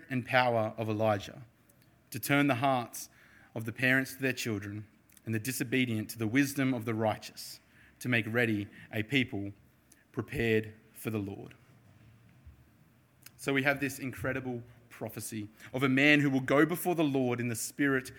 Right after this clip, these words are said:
and power of Elijah. Now, once again, uh, this should draw our attention back to the Old Testament,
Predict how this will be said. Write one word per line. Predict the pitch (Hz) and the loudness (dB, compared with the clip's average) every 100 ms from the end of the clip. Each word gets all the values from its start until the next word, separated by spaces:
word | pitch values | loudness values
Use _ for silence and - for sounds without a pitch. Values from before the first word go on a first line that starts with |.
| - | -10
and | - 117 | -2 -2
power | 117 131 123 107 101 98 - _ | 0 2 4 2 0 -4 -14 _
of | 117 104 | -4 -2
Elijah. | 98 104 95 - 117 131 _ _ _ _ - - - - - - - - - | 0 0 0 -6 -14 -20 _ _ _ _ -20 -20 -20 -20 -20 -20 -20 -14 2
Now, | 185 | 4
once | 214 | 4
again, | 165 226 175 135 - | 2 4 4 2 -4
uh, | 139 | -4
this | 147 190 | 0 0
should | - 165 | 0 -2
draw | 131 175 220 226 | -2 2 4 4
our | 226 202 | 4 2
attention | - 196 - 165 | -2 -2 -4 -2
back | 240 160 - | 0 -2 -4
to | - | -6
the | 151 147 | -2 0
Old | 143 143 | 0 2
Testament, | 131 - 107 - | -2 -2 -8 -12